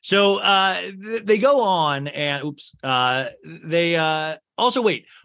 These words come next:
would you consider your life worthy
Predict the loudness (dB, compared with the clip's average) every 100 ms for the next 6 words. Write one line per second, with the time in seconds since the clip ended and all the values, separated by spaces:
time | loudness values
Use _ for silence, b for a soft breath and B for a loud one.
0 | -8 -2 -2 0 0 0 -2 -4 -2 -2
1 | -2 -2 -6 -8 -6 -2 -2 -2 -4 -4
2 | -4 -6 -8 -16 _ _ _ _ -6 -2
3 | 2 4 4 4 0 -4 -8